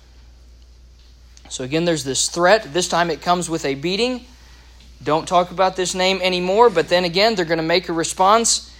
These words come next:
and the response is, in verse forty-one, "Then they left the presence of the council,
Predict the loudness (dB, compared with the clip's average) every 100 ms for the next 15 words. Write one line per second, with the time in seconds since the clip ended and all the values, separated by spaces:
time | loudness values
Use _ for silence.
0 | -20 -12 -6 -2 0 0 4 8 8 6
1 | 2 2 0 0 -4 -4 -2 -2 -2 -4
2 | -2 -2 -2 -4 -8 -20 -20 -20 -20 -20
3 | -20 -20 -4 -2 0 2 2 0 -4 0
4 | 4 4 0 -8 -10 -8 0 0 2 2
5 | 0 2 0 0 -8 -6 -6 -4 -4 -6
6 | -8